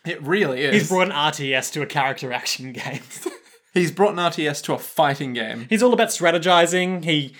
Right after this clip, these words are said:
Speaker 2: clearly doesn't have much empathy 'cause he hates his brother. <laughs>
Speaker 1: Yeah, no. And he likes shooting people to see if they have
Speaker 2: Hmm.
Speaker 1: stands, like, you know. Otherwise they die, so there's no real risk. Except then they have stands, so they might try and kill
Speaker 2: Hmm.
Speaker 1: him, but he'll be fine. Yeah.
Speaker 2: So basically what I'm saying is,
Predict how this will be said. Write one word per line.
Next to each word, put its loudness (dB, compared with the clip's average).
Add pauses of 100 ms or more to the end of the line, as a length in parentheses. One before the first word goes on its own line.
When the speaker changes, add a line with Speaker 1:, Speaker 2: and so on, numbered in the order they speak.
(200)
Speaker 2:
clearly 2
doesn't -4
have -4
much -4
empathy -6
'cause -2
he -4
hates 0
his -10
brother. -2
<laughs> -20
Speaker 1:
Yeah, 6
no. 4 (280)
And 2
he 4
likes 2
shooting 2
people -4
to -8
see 0
if -2
they 2
have 0
Speaker 2:
Hmm. -6
Speaker 1:
stands, -2
like, -6
you -6
know. -6 (200)
Otherwise 2
they 4
die, 2
so -8
there's -6
no 0
real 0
risk. -4 (280)
Except -2
then 0
they 2
have -2
stands, 0
so -6
they -2
might -2
try -2
and 2
kill 2
Speaker 2:
Hmm. 0
Speaker 1:
him, -2
but 0
he'll 6
be 0
fine. -8 (260)
Yeah. -16
Speaker 2:
So -8
basically 2
what 0
I'm -4
saying -2
is, -10